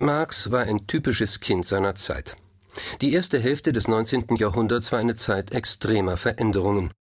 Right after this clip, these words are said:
Die französische Revolution hatte die jahrhundertelange Ordnung aufgehoben. Der Einfluss der Religion war gebrochen. Fremd war aber noch mehr. Die Industrialisierung wirbelte in kürzester Zeit das Leben der Menschen völlig durcheinander.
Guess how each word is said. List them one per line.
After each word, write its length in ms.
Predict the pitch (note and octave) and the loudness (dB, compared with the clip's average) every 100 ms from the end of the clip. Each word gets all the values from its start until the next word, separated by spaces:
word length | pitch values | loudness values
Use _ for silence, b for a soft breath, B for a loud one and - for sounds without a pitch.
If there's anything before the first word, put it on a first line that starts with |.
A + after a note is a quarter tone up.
| _ _ _ _ _ - | _ _ _ _ _ -4
Die 80 | |
französische 640 | C3 C#3 - D3+ E3 D3+ A#2+ | 0 0 2 2 2 2 0
Revolution 760 | A2+ A2 G#2 - A2+ B2+ C3+ | 2 0 0 2 2 2 2
hatte 220 | A#2 A2 | 0 0
die 160 | G#2+ G#2 | 0 0
jahrhundertelange 880 | G#2 F#2+ D3 C#3 A2+ G2+ G2 G2+ G#2 | 0 2 2 2 0 0 2 0 0
Ordnung 440 | G2 F2+ G#2+ A2 - | -2 2 0 0 0
aufgehoben. 640 | G#2 - F#2+ F#2 F#2+ F#2+ - _ _ - | -2 0 0 0 0 -2 -6 _ _ -2
Der 140 | A#2 A#2+ | 0 2
Einfluss 420 | D3 C#3+ B2+ - | 2 2 -2 0
der 180 | G#2+ F#2+ | 0 2
Religion 680 | G2 F2+ F#2 G#2+ G#2+ F#2+ | 0 0 2 2 2 2
war 160 | F#2 F#2+ | 0 0
gebrochen. 480 | A#2 G#2 F#2+ - D2 _ _ _ _ _ _ _ _ _ _ - | 0 0 -2 -4 -8 _ _ _ _ _ _ _ _ _ _ -4
Fremd 540 | C3 C3+ D#3+ - D3+ | 0 2 0 -2 -2
war 140 | E3+ | 0
aber 160 | C#3 C#3+ | 2 0
noch 180 | D3 - | 0 0
mehr. 300 | A#2 E2+ C#2+ _ _ _ _ B B B B | 0 0 -6 _ _ _ _ B B B B
Die 140 | C3+ | 2
Industrialisierung 1120 | F3 E3+ - C#3+ D3 C3 G#2 A#2 C3+ D#3+ D#3 G2+ | 2 2 -2 0 0 2 2 2 4 4 2 4
wirbelte 400 | A#2+ B2+ D#3 D#3+ | 2 2 0 2
in 160 | G#2+ | 0
kürzester 540 | G#2+ C#3+ C#3+ B2+ - F#2+ | 2 0 2 -2 0 0
Zeit 320 | - A2 A2+ | 2 0 2
das 180 | G#2+ - | 0 2
Leben 300 | G#2+ A#2 B2+ | 2 4 2
der 100 | A#2 | 4
Menschen 380 | G#2 G2 - A2+ | 2 2 2 0
völlig 420 | - G#2 F#2 - | 2 0 0 -2
durcheinander. 600 | G2+ F#2 A2 G2+ F#2 | -2 0 0 0 -2